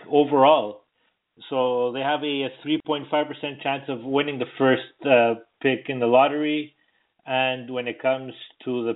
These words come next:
their playoff hopes, the Canadiens have, it's less than a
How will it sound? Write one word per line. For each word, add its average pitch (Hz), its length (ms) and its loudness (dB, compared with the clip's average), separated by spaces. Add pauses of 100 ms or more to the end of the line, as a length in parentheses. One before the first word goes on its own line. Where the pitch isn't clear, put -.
(140)
their 117 160 0
playoff 135 460 2
hopes, 123 300 0
the 117 60 -8
Canadiens 117 540 -6
have, 107 380 6
it's 101 220 -4 (880)
less 110 340 6 (1200)
than 117 360 0
a 113 80 -4